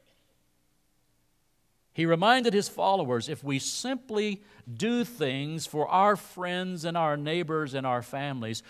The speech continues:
who will do us good in the commerce of life, we have failed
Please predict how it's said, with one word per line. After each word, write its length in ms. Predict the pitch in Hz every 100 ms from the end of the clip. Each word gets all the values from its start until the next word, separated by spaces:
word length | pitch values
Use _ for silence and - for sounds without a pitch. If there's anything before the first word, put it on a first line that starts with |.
| -
who 120 | - 196
will 160 | 170
do 260 | 143 190 180
us 220 | 196 196
good 400 | 147 180 180 175
in 120 | 165
the 100 | 147
commerce 680 | 139 - 170 165 151 139 -
of 120 | 113
life, 320 | 135 131 110 - 143
we 280 | 117 156 196
have 160 | 113 104
failed 600 | - 143 151 165 165